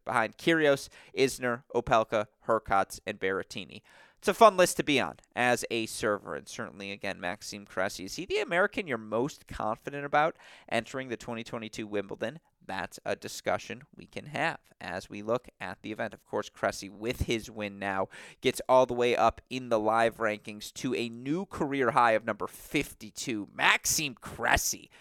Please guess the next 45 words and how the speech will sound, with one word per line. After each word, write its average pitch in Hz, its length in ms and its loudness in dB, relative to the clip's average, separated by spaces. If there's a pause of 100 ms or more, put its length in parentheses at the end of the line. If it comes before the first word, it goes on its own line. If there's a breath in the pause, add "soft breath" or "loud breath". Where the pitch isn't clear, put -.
(360 loud breath)
again, 131 420 2 (280 soft breath)
was 143 220 2
pretty 226 180 4
much 202 280 6
the 147 120 10
last 143 540 6
player 135 500 6
on 120 220 4
the 117 100 -8
U 117 160 -6
C - 160 -2
L 110 140 6
A 107 80 4
roster 101 500 2
his 107 220 -6
freshman 104 580 0
season, 101 520 -10
works 107 260 -4
his 107 160 -8
way 101 180 4
up 101 220 4
to 98 200 -4
a 82 60 0
one-loss 107 680 0
senior 104 440 -10
season 98 560 -8
and, 85 260 -12 (420 loud breath)
uh, 87 80 2
you 85 140 -2
know, 90 120 -2
N 101 120 -2
C 110 200 -2
A 107 140 4
A 95 80 -2
doubles 101 360 0
champ 95 320 -8
senior 87 320 -12
season, 90 340 -10
now 95 220 -2
number 90 240 -10
fifty-two - 880 -6 (400 soft breath)
in 104 160 -4
the 95 100 0
live 90 280 2
rankings. 76 640 -12